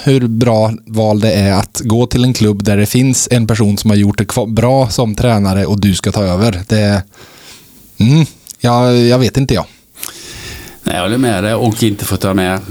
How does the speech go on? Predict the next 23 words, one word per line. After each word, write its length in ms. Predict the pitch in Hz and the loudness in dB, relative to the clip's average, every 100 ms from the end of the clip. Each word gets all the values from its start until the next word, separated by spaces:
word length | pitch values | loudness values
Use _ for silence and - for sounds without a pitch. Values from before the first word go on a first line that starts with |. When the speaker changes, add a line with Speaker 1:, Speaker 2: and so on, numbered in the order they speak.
| 90 - 107 | -14 -12 -12
Speaker 2:
sin 260 | - 107 98 | -4 0 0
stab, 340 | 95 104 110 131 | -2 -2 -2 -4
så 140 | 120 | -4
att 100 | 104 | -4
säga. 380 | - 98 85 82 - | -2 -2 -2 -4 -2
Speaker 1:
Nej. 280 | 147 117 - - - | 0 0 -2 -10 -10
Speaker 2:
Killar 260 | - 104 90 | -4 -2 -2
som 140 | - | 0
du 80 | 95 | 0
känner. 420 | 98 90 90 113 117 - - - - - - - | 0 -2 -2 -4 -6 -10 -10 -8 -8 -10 -10 -6
Jag 140 | 113 | -2
tror 140 | 120 | 0
att 80 | 110 | 2
Anton 500 | 113 98 - - 127 | 0 -2 -2 0 2
i 100 | 120 | 2
år 240 | 113 135 147 | 2 0 0
har 120 | 113 | 0
väldigt 420 | 117 117 104 101 | 0 0 0 -2
stor 200 | - 101 | 0 2
nytta 540 | 95 101 - - - 82 | 2 0 -6 -12 -4 -2
av 200 | 80 87 | -2 -2
Fredrik 260 | - 90 | -2 -2
Stillman 480 | - 90 104 110 - | -2 -2 0 -2 -4